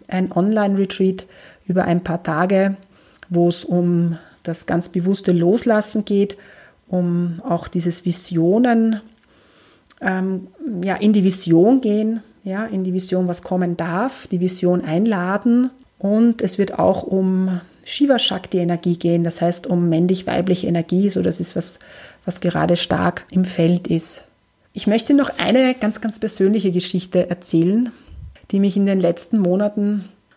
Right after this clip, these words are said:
ja immer wieder beschäftigt hat und ich habe sie auch ein paar Menschen schon erzählt. Ich habe eine sehr starke Verbindung zur Christusenergie. Ja, ich habe schon früher gerne Jesusbilder gesammelt.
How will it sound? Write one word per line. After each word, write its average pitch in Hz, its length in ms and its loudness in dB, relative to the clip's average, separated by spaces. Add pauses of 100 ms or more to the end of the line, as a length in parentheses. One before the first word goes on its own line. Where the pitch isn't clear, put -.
ja 170 100 -2
immer 208 220 2
wieder 214 140 6
beschäftigt 185 640 -2
hat 196 220 -2
und 190 100 -2
ich 185 100 -8
habe 185 140 -2
sie 185 160 -2
auch 180 160 -4
ein 175 140 -2
paar 180 380 -2 (340)
Menschen 180 400 -2
schon 185 160 -2
erzählt. 185 580 -2 (920)
Ich - 80 -2
habe 220 100 4
eine 220 120 4
sehr 196 280 2
starke - 400 -4
Verbindung 220 640 0 (160)
zur - 200 -4
Christusenergie. 170 880 0
Ja, 202 120 -4
ich 233 160 -6
habe 190 140 -6
schon 196 260 0 (480)
früher 220 460 2
gerne 196 500 2
Jesusbilder 208 600 2
gesammelt. 214 580 0